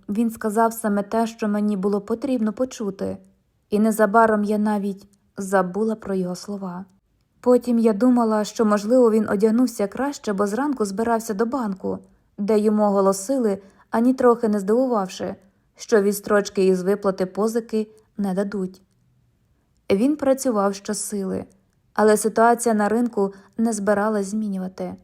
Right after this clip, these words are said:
І батькові потрібно було шукати інший спосіб годувати сім'ю і водночас виплачувати борг.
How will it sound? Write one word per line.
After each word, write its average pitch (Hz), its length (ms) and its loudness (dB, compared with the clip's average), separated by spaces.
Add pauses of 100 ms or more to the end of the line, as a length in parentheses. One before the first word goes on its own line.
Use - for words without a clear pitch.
(600)
І 220 80 -2
батькові 247 500 2
потрібно 226 540 2
було 208 240 4
шукати 214 520 -4
інший 220 420 0
спосіб 214 600 -4
годувати 214 560 -4
сім'ю 196 520 -6 (420)
і 214 120 2
водночас 196 720 0 (320)
виплачувати 190 880 -4
борг. 180 320 -8